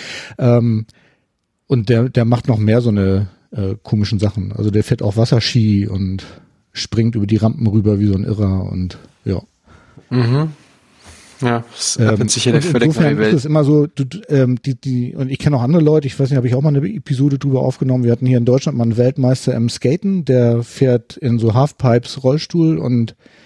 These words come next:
Speaker 2: Boah,
Speaker 1: da
Speaker 2: das hab
Speaker 1: gibt's
Speaker 2: ich
Speaker 1: ja
Speaker 2: schon
Speaker 1: auch
Speaker 2: mal
Speaker 1: die
Speaker 2: gesehen, ja.
Speaker 1: Ja, und da gibt's ja auch die, äh, völlig durchgedrehten Sachen und,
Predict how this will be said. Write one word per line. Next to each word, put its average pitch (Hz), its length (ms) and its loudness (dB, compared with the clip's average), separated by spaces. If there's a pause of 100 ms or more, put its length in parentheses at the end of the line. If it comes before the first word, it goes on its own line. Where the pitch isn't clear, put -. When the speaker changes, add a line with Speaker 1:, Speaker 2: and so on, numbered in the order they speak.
(440)
Speaker 2:
Boah, - 100 -6
Speaker 1:
da 123 60 2
Speaker 2:
das 120 100 2
hab 135 60 -2
Speaker 1:
gibt's - 20 0
Speaker 2:
ich 131 60 4
Speaker 1:
ja 131 40 4
Speaker 2:
schon 131 60 4
Speaker 1:
auch - 40 2
Speaker 2:
mal 127 40 2
Speaker 1:
die 120 60 4
Speaker 2:
gesehen, 113 260 0
ja. 107 240 -2 (460)
Speaker 1:
Ja, 131 140 0 (420)
und 120 200 -2
da 113 100 2
gibt's 120 200 -4
ja 113 60 2
auch 113 100 2
die, 110 440 0
äh, 107 320 0
völlig 123 320 -2
durchgedrehten 117 580 0
Sachen 117 300 -2
und, 110 260 -2